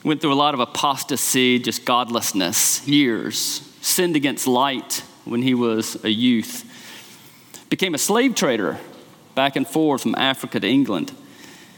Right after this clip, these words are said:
And a lot went on. And in his autobiography entitled Out of the Depths, he's describing his story about how God saved him.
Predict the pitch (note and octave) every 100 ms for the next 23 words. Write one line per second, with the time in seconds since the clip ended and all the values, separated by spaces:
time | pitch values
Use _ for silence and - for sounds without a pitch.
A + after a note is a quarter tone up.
0 | - - - _ _ _ - - - A#2+
1 | A#2+ B2 A#2+ A#2+ A#2 A2+ B2+ D#3+ G3 E3
2 | D#3 F#3+ G#3 A#2 G#2+ A#2 - - - -
3 | C#3 D#3 D3 D3+ F3 D#3+ D3+ D#3+ F#3+ F3+
4 | - C#3+ C3+ D3+ D3+ C3 - - D#3 D3
5 | B2+ A2 D3 B2 - - - - - -
6 | - - - - - - - - - -
7 | - - G3+ F#3+ - G3+ G3+ G#3 F#3+ E3+
8 | D#3 - G3+ G3+ G3 E3 D3 D3 C#3+ C#3+
9 | D3+ D#3 C#3+ - G3+ A3+ F3+ B2+ G#2